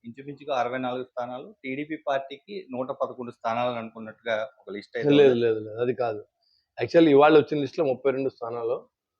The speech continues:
Speaker 2: అంతే తప్ప అరవై నాలుగు సైట్, సీట్లు అనేది లేదు. ముప్పై రెండు స్థానాలు, ముప్పై స్థానాలు డెఫినెట్గా దాంట్లో ఉంటాయి.
Speaker 1: జనసేన పార్టీ, తెలుగుదేశం పార్టీ నుంచి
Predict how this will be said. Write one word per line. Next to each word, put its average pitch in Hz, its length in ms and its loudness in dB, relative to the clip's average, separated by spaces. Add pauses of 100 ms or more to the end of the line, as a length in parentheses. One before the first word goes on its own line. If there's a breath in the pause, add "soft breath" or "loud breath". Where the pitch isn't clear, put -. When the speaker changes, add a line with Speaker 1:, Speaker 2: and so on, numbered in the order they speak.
(280)
Speaker 2:
అంతే 120 220 2
తప్ప 135 300 0
అరవై 135 300 4
నాలుగు 135 220 0
సైట్, 123 320 -4
సీట్లు 117 320 -8
అనేది 120 220 -8
లేదు. 160 380 -6
ముప్పై 139 300 -2
రెండు 135 180 0
స్థానాలు, 147 480 -4
ముప్పై 147 260 0
స్థానాలు 143 520 0 (640)
డెఫినెట్గా 147 440 -2
దాంట్లో 120 640 -6 (160)
ఉంటాయి. 101 220 -14 (200)
Speaker 1:
జనసేన 117 300 -6
పార్టీ, 98 280 -10 (920)
తెలుగుదేశం 165 600 0 (520)
పార్టీ 135 320 0
నుంచి 139 400 -8